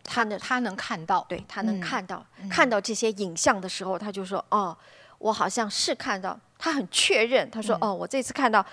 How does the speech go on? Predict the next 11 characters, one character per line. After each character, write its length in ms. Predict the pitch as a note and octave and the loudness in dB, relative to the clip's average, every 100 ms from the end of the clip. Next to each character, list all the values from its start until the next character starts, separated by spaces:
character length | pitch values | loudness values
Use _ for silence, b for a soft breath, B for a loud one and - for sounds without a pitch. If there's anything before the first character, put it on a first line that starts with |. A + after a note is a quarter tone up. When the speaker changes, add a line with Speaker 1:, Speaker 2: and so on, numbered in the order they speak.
| B B | B B
Speaker 1:
好 180 | - F#3 | 0 4
多 160 | G#3 G#3+ | 6 4
绿 220 | - C4 | 4 -2
色 220 | G#3+ A#3+ | 2 2
的 120 | F#3+ F#3+ | 2 0
小 300 | - F3+ B3 | 4 6 6
点 240 | G#3 C#3+ | 2 -2
点。” 340 | E3 E3 F#3 G#3+ | -2 -4 -4 -4
Speaker 2:
嗯。 400 | C#4 D4+ B3+ F3 | -2 2 0 6
Speaker 1:
“哦， 420 | D4 F4 C4 G3 - | 10 12 12 8 0
哎， 80 | - | 0